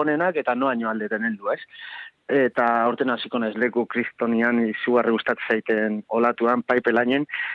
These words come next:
eta hortik aurrera, ba, ikusiko dugu. Gero zeituan dator urte hau poko olatua, seguramente ere joango naiz, eta oraingoz, ba, bueno, prueba horiei heltzeko, ba, euskal laguntzak, eta, bueno, nahiko, nahiko gustuan nago.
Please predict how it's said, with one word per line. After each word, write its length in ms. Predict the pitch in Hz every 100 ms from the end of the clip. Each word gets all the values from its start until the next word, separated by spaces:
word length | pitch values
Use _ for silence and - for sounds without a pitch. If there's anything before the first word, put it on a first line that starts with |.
| -
eta 240 | 131 127 -
hortik 260 | - 135 143
aurrera, 240 | 139 156
ba, 80 | 117
ikusiko 300 | 123 - 95
dugu. 160 | 98 92 120
Gero 160 | 113 -
zeituan 360 | 135 135 123
dator 260 | 117 - 113
urte 140 | -
hau 80 | 120 107
poko 240 | 110 113
olatua, 360 | 117 127 143 135
seguramente 600 | 120 127 117 113 110 113
ere 120 | 113 107
joango 240 | 120 127
naiz, 160 | 147 156 - - - _ -
eta 240 | 135 - 131
oraingoz, 400 | 151 156 180 156
ba, 80 | 131
bueno, 260 | 139 123
prueba 360 | - 147 143 135
horiei 340 | 147 147 143 -
heltzeko, 420 | 156 - 135 135 127 123 117 107 95 _
ba, 160 | 123 135
euskal 280 | 117 - 117
laguntzak, 520 | 117 139 151 208 190 123
eta, 160 | 107
bueno, 260 | 104 101 - -
nahiko, 540 | 123 120 131 123 104 - - -
nahiko 280 | 135 135 127
gustuan 380 | 127 - 101 104
nago. 160 | 107